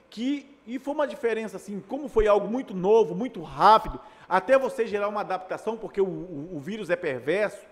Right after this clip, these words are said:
o vírus é agressivo, e aí até que você criasse uma certa adaptação, você foi sofrendo, foi, foi perdendo tempo, foi tendo prejuízos. Então, o primeiro semestre de dois mil e vinte, praticamente,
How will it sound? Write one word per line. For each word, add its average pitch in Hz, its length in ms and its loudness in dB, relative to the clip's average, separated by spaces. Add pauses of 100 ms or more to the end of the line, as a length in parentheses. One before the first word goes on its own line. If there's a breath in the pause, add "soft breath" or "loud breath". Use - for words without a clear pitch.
(300 soft breath)
o 156 80 -6
vírus 180 320 -6
é 196 60 2
agressivo, 180 800 2 (500 soft breath)
e 180 180 2
aí 208 180 4
até 269 200 0
que 277 100 -6
você 262 240 -6
criasse 226 520 0
uma 196 440 -4 (420 soft breath)
certa 277 480 6
adaptação, 214 1040 0 (600 soft breath)
você 226 320 -2
foi 277 160 -6
sofrendo, 285 540 -4 (280)
foi, 262 140 -2
foi 277 160 -6
perdendo 277 320 -2
tempo, 262 420 -2
foi 214 200 -2
tendo 247 340 -8
prejuízos. 247 800 -2 (540 soft breath)
Então, 240 200 2
o 269 40 -6
primeiro 262 340 -4
semestre 202 600 -6
de - 80 -18
dois 170 240 0
mil 170 180 -10
e 147 80 -12
vinte, 165 520 -8 (420 soft breath)
praticamente, 208 800 -4